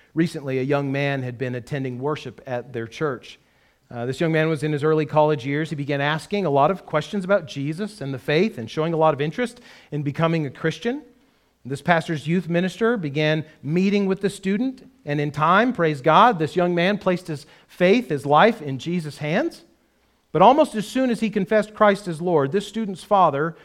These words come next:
whose house he still lived in, began making strange and harsh demands on the young man.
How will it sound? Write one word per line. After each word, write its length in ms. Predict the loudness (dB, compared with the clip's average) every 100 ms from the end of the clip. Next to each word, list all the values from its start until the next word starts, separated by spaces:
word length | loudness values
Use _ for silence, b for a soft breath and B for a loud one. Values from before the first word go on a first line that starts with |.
| b
whose 160 | -6 2
house 240 | 4 4
he 80 | 0
still 280 | -4 -2 2
lived 260 | 2 2
in, 180 | -4 -6 -12 _ _ _ -20 _
began 280 | -2 2 4
making 280 | 4 0 -2
strange 500 | 0 4 4 4 2
and 120 | 0
harsh 240 | 2 2 0
demands 460 | -2 0 0 0
on 120 | -2
the 80 | 0
young 240 | 0 2 2
man. 320 | 0 0